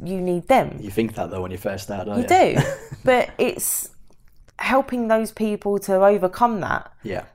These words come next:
Speaker 1: and to get those deals over the line. And if you don't believe in what you're saying and s-, your message and your ethos, and you haven't got that bit down, then you won't get those deals and you won't be successful and you won't make the money,
Speaker 2: Yeah.
Speaker 1: because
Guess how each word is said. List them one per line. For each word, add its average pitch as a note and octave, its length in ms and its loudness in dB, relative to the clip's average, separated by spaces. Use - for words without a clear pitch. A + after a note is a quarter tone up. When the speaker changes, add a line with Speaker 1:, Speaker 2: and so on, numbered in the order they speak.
Speaker 1:
and F#3+ 200 -2
to G#3 80 -2
get B3 220 2
those D3+ 220 0
deals D3 280 0
over C3+ 260 -4
the C#3 100 -2
line. C#3 520 -4
And E3 360 -2
if - 200 -4
you A#3+ 80 -2
don't B3 240 4
believe A3 340 2
in G3+ 100 0
what F#3+ 140 -2
you're F3+ 100 2
saying G3 440 4
and F3 240 0
s-, - 280 -8
your F#3+ 200 8
message G3 460 2
and F3+ 120 2
your F3+ 200 4
ethos, F#3 400 2
and F#3 100 -2
you F3+ 60 0
haven't F#3 280 0
got F#3 240 0
that - 240 2
bit - 240 -2
down, F3+ 500 -4
then F#3+ 580 4
you G3 100 0
won't G#3+ 240 4
get - 140 2
those D3+ 200 -2
deals D3+ 240 -2
and D#3+ 80 -4
you D#3 80 -4
won't F3+ 180 2
be E3 80 -2
successful - 500 -6
and D#3+ 120 -2
you D#3+ 80 -2
won't F#3 220 2
make C3 160 -4
the C3 80 -6
money, A#2 260 -6
Speaker 2:
Yeah. D3 60 -4
Speaker 1:
because D#3 520 -4